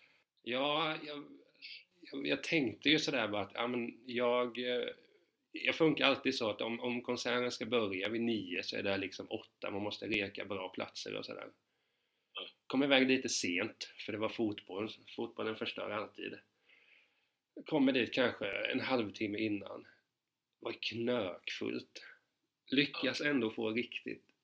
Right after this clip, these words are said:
Speaker 1: sköna platser där vid trappan. Så jag minns att när ni kom ner och gick där, bara kände jag att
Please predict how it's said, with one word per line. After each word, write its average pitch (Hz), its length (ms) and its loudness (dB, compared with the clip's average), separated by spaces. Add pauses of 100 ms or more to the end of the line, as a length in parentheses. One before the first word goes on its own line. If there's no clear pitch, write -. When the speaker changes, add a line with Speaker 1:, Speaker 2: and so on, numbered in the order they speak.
(200)
Speaker 1:
sköna 110 500 -2
platser 120 420 -6
där 110 120 -2
vid 104 200 -6
trappan. 123 680 -8 (800)
Så - 120 -8
jag 120 60 -2
minns 123 260 0
att 110 120 0
när 117 100 4
ni 117 200 4
kom 110 340 -2
ner 104 220 0
och 104 60 0
gick 117 480 -4
där, 98 160 -6
bara 101 180 -8
kände 98 360 -6
jag 90 80 -8
att - 100 -16